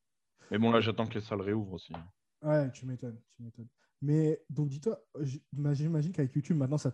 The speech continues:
Speaker 2: ça commence à t'apporter un petit peu de sous. Est-ce que les coachings, ça reste ton niveau principal de revenus ou,
Speaker 1: Non.
Speaker 2: euh,
Speaker 1: Non, YouTube,
Speaker 2: YouTube,
Speaker 1: ça rapporte
Speaker 2: ça,
Speaker 1: beaucoup plus,
Speaker 2: ça rapportait
Speaker 1: beaucoup plus
Speaker 2: beaucoup
Speaker 1: d'argent
Speaker 2: plus ?
Speaker 1: que les coachings. Ouais, enfin, c'est,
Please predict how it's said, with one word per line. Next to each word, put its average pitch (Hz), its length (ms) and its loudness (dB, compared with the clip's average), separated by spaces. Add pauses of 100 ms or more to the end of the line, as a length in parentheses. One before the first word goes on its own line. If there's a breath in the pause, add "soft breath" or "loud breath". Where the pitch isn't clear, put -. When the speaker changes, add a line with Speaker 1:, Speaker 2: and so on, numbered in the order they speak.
(120)
Speaker 2:
ça 127 80 -2
commence 131 240 2
à - 20 2
t'apporter 127 340 0
un 127 80 4
petit - 280 -2
peu 139 100 2
de 127 60 -2
sous. 240 240 6 (200 soft breath)
Est-ce - 120 0
que - 80 8
les 165 120 12
coachings, 160 320 6
ça 143 140 2
reste 143 220 2
ton 151 80 4
niveau 143 260 4
principal 143 500 0
de 139 60 2
revenus 151 480 4 (140)
ou, 139 220 2
Speaker 1:
Non. 101 260 6
Speaker 2:
euh, 113 320 -4 (720)
Speaker 1:
Non, 107 100 2
YouTube, 107 320 2
Speaker 2:
YouTube, 143 60 2
Speaker 1:
ça 95 120 4
rapporte 87 120 2
Speaker 2:
ça, 123 220 2
Speaker 1:
beaucoup 117 160 -4
plus, 95 260 -14
Speaker 2:
ça - 180 -2
rapportait 127 380 0
Speaker 1:
beaucoup 123 80 2
plus 98 80 -2
Speaker 2:
beaucoup 98 80 2
Speaker 1:
d'argent 104 200 0
Speaker 2:
plus ? - 60 -10
Speaker 1:
que 107 60 -4
les 98 60 -4
coachings. 113 360 -4
Ouais, 104 140 6
enfin, 117 320 6
c'est, 104 480 4